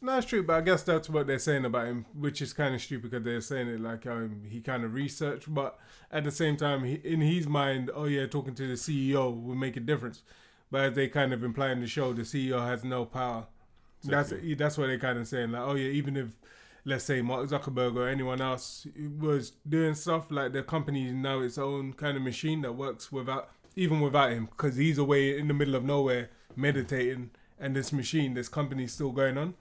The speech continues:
Speaker 2: Yeah.
Speaker 1: Like, even though, yeah, he's the, he's the head of it and the, the figurehead. So yeah, like, I, I guess that's what they were trying to point out. But like you're saying, yeah, for any, any kind of main C E O of a company,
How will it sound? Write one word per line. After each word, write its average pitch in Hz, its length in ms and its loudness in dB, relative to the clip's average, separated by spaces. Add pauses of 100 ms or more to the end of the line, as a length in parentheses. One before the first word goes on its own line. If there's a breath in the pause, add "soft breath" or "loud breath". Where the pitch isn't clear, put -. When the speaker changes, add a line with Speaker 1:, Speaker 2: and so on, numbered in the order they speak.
(500 soft breath)
Speaker 2:
Yeah. - 120 -4
Speaker 1:
Like, 139 260 0
even 165 220 2
though, 156 80 4
yeah, 143 240 4
he's 120 320 0
the, 120 220 0
he's 120 220 -2
the 120 100 -2
head 143 180 0
of 117 120 -2
it 120 120 -4
and 120 180 -6
the, 120 300 -6
the 120 380 -6
figurehead. 160 460 -2 (440 soft breath)
So 208 200 2
yeah, 208 360 4
like, 165 440 0
I, 170 60 0
I 180 60 0
guess 185 260 2
that's 180 240 0
what 147 140 0
they 143 60 2
were 143 60 0
trying 143 220 -2
to 131 60 -4
point 147 260 -2
out. 151 220 -6
But 151 80 -2
like 165 200 0
you're 156 60 -2
saying, 135 300 -2
yeah, 123 160 -4
for 135 260 0
any, 156 400 2
any 156 180 0
kind 143 200 2
of 120 180 -6
main 143 320 4
C 143 320 0
E 139 60 2
O 131 160 2
of 117 160 -4
a 117 40 -8
company, 139 440 -4